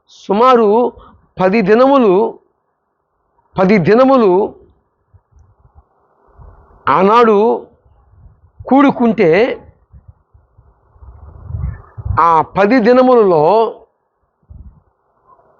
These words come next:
వారు ఎన్నడూ చూడని, ఊహకు కూడా అందనంత అగ్ని అభిషేకమును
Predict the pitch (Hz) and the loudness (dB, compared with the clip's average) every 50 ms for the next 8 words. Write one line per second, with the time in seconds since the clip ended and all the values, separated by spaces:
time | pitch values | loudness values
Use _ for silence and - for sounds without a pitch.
0 | _ _ _ - 110 123 165 190 202 196 196 175 196 220 254 285 302 294 285 226 | _ _ _ -6 -2 0 0 2 2 2 2 2 2 2 2 2 2 2 2 2
1 | - - 233 226 220 202 180 151 143 170 240 - - - _ _ _ _ _ _ | 0 0 2 2 2 2 0 -2 -2 -4 -6 -8 -12 -16 _ _ _ _ _ _
2 | _ _ _ _ _ _ _ _ _ _ _ _ _ _ _ - - _ _ _ | _ _ _ _ _ _ _ _ _ _ _ _ _ _ _ -20 -20 _ _ _
3 | _ _ _ _ _ _ _ _ _ - - - _ _ - - - - - - | _ _ _ _ _ _ _ _ _ -20 -20 -20 _ _ -20 -18 -16 -16 -12 -6
4 | - - 220 240 226 240 240 202 180 196 226 226 220 185 - 170 208 220 220 226 | -2 0 2 2 4 2 2 0 0 0 0 2 2 0 0 0 0 2 2 2
5 | 220 214 202 175 - 170 151 156 185 220 247 - - _ _ _ _ _ _ _ | 2 0 0 -2 -2 -2 -2 0 -2 -4 -6 -10 -18 _ _ _ _ _ _ _
6 | _ _ _ _ _ _ _ _ _ _ _ _ _ - - 151 190 175 185 277 | _ _ _ _ _ _ _ _ _ _ _ _ _ -6 -4 -2 0 0 2 2
7 | 269 277 262 - 185 196 190 226 - - 226 214 220 214 196 190 180 170 156 151 | 2 2 0 -2 -2 -2 0 0 0 2 0 0 2 0 0 0 0 0 0 -2
8 | 143 143 | -4 -6